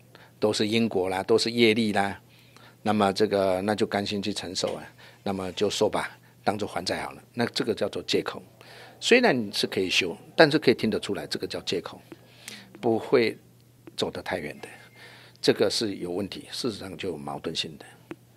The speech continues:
那借口，这我反正不好的人，我不要看你，我不要理你，我闪可以吧？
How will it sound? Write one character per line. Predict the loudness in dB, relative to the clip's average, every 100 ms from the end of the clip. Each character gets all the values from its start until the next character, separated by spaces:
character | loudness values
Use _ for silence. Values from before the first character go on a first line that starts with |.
| -20 -20 -14 -2
那 | 0
借 | 4 4
口， | 6 4 2 2
这 | 6 6
我 | 4 2
反 | 4
正 | 4 2
不 | 0
好 | 2 4
的 | 4
人， | 0 -4
我 | -6
不 | 0
要 | 0
看 | 2 -2 -4
你， | -6 -18 -20 -8
我 | -6
不 | 2
要 | 2
理 | 2 0
你， | -4 -8 -14
我 | -4 0
闪 | 0 -4
可 | -8
以 | -6
吧？ | -8